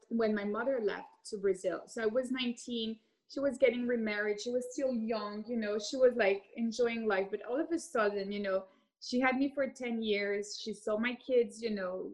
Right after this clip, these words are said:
growing up, and it was even harder for her to say goodbye. It was much harder for her to say goodbye that time when I moved to, you know, to New York, that when, you know, she went to Brazil and I stayed in Geneva. So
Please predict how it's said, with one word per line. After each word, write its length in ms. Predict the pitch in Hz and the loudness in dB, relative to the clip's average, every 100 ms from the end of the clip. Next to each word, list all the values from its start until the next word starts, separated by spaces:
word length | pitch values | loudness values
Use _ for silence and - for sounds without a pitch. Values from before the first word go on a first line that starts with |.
| - - | -10 -4
growing 380 | - 208 208 202 | 2 4 4 0
up, 260 | 180 185 - - _ | -2 -4 -8 -20 _
and 480 | 214 202 196 196 190 - _ _ - | -6 -2 -2 -2 -2 -6 _ _ -8
it 120 | 226 | 4
was 180 | 233 226 | 4 4
even 240 | 254 269 | 2 2
harder 400 | 240 202 233 247 | 2 0 0 0
for 220 | 233 226 | -2 -2
her 380 | 208 208 202 208 - | 0 0 -2 -4 -10
to 100 | 233 | -12
say 260 | 214 220 202 | -2 2 2
goodbye. 380 | 202 196 311 277 | 2 0 -2 -2
It 160 | 190 | -2
was 180 | 208 202 | 0 2
much 320 | 214 226 247 - - | 2 0 -2 -10 -4
harder 280 | 233 226 | 0 0
for 140 | 226 208 | -2 -4
her 100 | 202 | -8
to 120 | 196 - | -8 -4
say 100 | 180 | -2
goodbye 540 | 185 180 190 180 180 - _ _ _ - 185 | 0 0 0 0 0 -6 _ _ _ -14 -6
that 260 | 175 214 220 | 2 2 0
time 240 | 226 190 185 | -6 -6 -4
when 160 | 185 | -4
I 140 | 180 170 | -4 -4
moved 380 | 196 190 185 - - | -4 -4 -6 -10 0
to, 400 | 196 175 170 170 - | 2 4 0 -8 -4
you 100 | 208 | -2
know, 200 | 170 - - | -2 -6 -8
to 120 | 226 | -4
New 140 | 196 | -2
York, 340 | 180 226 240 185 | -2 0 2 2
that 180 | 170 175 | 0 0
when, 400 | 180 165 175 233 - | 0 0 -2 -6 -6
you 160 | 196 | -6
know, 60 | - - | -6 -14
she 360 | - - - 220 | -12 -6 0 2
went 300 | 202 190 190 | 4 0 -2
to 100 | - | -6
Brazil 440 | 185 185 190 185 | 0 0 4 4
and 120 | 190 185 | 4 -2
I 80 | |
stayed 300 | 180 - 185 | -6 0 0
in 120 | 185 180 | 0 -4
Geneva. 560 | 185 208 254 190 - - _ _ _ _ _ | -4 -2 -2 -2 -4 -6 _ _ _ _ _
So 320 | - 254 240 | 6 8 8